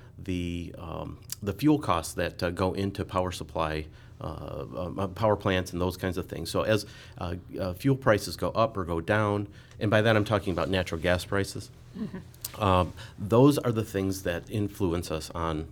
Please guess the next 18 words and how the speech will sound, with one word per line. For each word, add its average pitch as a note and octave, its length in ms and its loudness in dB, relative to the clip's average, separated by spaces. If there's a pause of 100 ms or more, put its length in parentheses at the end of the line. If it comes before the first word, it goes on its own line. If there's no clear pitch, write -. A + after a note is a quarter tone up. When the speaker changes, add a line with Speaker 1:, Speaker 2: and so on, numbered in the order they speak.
(120)
Speaker 1:
on F2+ 140 -2
a, F2+ 60 0
on F#2+ 160 0
a F#2 40 -2
short-term E2+ 460 -4
basis. - 520 -10 (280)
So G#2 320 4
Wolverine, C#3 720 4
uh, G2 200 0 (380)
you B2 80 0
know, F#2+ 80 0
takes A2+ 300 -4
a, E2+ 160 0 (260)
an G2 120 0
approach G#2 440 0
to G2 120 -2
power F#2 260 0
supply, E2+ 560 0